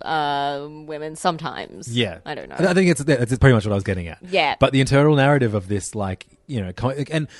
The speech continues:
Speaker 2: if you kn-, I, I follow Bendis on Tumblr and Twitter. He shares more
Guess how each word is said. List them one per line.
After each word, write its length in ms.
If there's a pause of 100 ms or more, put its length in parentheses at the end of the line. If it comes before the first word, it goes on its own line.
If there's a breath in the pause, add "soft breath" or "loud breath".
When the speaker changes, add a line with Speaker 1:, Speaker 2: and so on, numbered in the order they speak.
(180 loud breath)
Speaker 2:
if 180
you 120
kn-, 220
I, 280
I 40
follow 320
Bendis 420
on 120
Tumblr 500
and 100
Twitter. 380 (240 soft breath)
He 200
shares 520
more 260